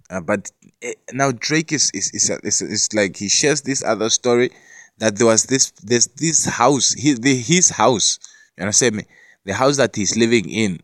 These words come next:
he knew that he was gonna get that house.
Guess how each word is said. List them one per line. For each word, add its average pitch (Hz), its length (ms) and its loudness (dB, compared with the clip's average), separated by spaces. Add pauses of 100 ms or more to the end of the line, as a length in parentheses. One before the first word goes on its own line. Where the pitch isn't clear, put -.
he 113 260 -2
knew 131 320 2
that 104 240 0
he 107 60 0
was 101 160 2
gonna 95 240 -4
get 107 280 -4
that 90 200 -4
house. 85 320 -6